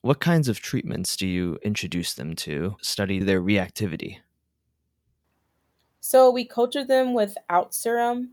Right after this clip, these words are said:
Speaker 2: So there is, like, a, a giant cell bank that makes a lot of different cells, and they harvest a lot of different types of cells. So you'll get those cells and you'll culture them without serum,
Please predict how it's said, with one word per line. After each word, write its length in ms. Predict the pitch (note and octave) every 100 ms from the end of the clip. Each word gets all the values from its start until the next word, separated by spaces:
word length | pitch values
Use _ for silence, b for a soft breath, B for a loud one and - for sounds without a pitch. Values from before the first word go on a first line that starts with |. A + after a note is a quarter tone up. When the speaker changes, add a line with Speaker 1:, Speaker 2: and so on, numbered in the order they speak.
| _
Speaker 2:
So 140 | - A#3
there 160 | B3+
is, 100 | D4+
like, 140 | C4 G#3
a, 120 | - -
a 100 | G3
giant 380 | F#3 F#3 F3
cell 180 | - E3+
bank 280 | D#3 D#3+ D#3+
that 220 | - D3+ -
makes 300 | F#3+ F#3 -
a 40 | F3+
lot 380 | F3 E3 E3 E3
of 80 |
different 240 | D#3+ D#3 E3
cells, 320 | - - D#3+
and 60 | D#3+
they 80 |
harvest 420 | E3+ D#3+ F3 F3+ E3
a 60 |
lot 200 | D#3+ D#3
of 60 | D#3
different 300 | D#3+ E3 -
types 240 | D#3 -
of 60 | -
cells. 440 | - - E3+ - _ _ _ _ _
So 180 | - G#3
you'll 180 | A3 C#4+
get 220 | D4 -
those 260 | A3+ G#3+
cells 540 | G#3 G3 F#3 F#3 F#3+ - F#3
and 320 | F3 E3+ -
you'll 240 | F#3+ F#3+
culture 340 | F#3 A#3+ A#3+ G3+
them 260 | G3 F#3+
without 420 | F#3 F#3 F3+ -
serum, 520 | - F3 E3 E3+ G3+